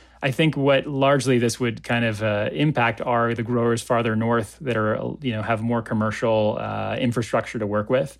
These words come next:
Um, and these are the folks who would likely be, you know, they're, these are the folks who are already probably making these decisions at a larger scale to date. You know, they're the ones who are gonna drive probably eighty, if not more percent of, of what, uh,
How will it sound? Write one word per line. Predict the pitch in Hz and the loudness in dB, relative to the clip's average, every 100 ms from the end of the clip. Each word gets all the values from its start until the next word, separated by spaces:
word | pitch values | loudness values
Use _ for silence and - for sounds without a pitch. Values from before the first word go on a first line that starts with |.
| - - - - | -20 -20 -10 -2
Um, | 123 120 143 | 2 2 2
and | 135 | 2
these | 143 135 | 4 2
are | 135 | 2
the | |
folks | 117 127 - | 2 2 0
who | 123 | -2
would | 117 | 0
likely | 117 110 123 110 | 0 0 0 -2
be, | 113 110 110 107 107 - _ | -2 -2 0 -2 -4 -14 _
you | 131 | 2
know, | |
they're, | 123 139 | 2 2
these | 143 | 2
are | 143 | 2
the | |
folks | 131 127 | 2 0
who | 123 | 0
are | 117 | 2
already | 117 123 117 110 | 4 4 2 0
probably | 117 110 101 101 | -2 -2 -2 -2
making | 107 117 120 107 | -2 -2 -2 -2
these | 104 98 | -2 -4
decisions | 101 113 104 101 101 | -8 -8 -6 -6 -6
at | |
a | 98 | -6
larger | 98 98 98 | -6 -6 -6
scale | - 110 101 | -8 -6 -6
to | 95 | -8
date. | 98 - 107 101 - | -12 -6 -4 -4 -6
You | 107 | -2
know, | 104 | 0
they're | 101 | 0
the | 104 | -2
ones | 107 107 | -2 -2
who | 110 | -4
are | 104 | -6
gonna | 101 101 | -6 -6
drive | - 113 104 101 - | -6 -2 -2 -2 -2
probably | 101 98 - | -2 -2 -4
eighty, | 104 104 101 92 | -4 -2 -2 -6
if | - - | -10 -8
not | 107 | -8
more | 107 104 101 | -6 -4 -4
percent | - 101 101 101 | -6 -8 -6 -6
of, | 92 - | -8 -8
of | 107 95 | -10 -8
what, | 98 104 95 - | -4 -4 -4 -6
uh, | 107 104 | -6 -8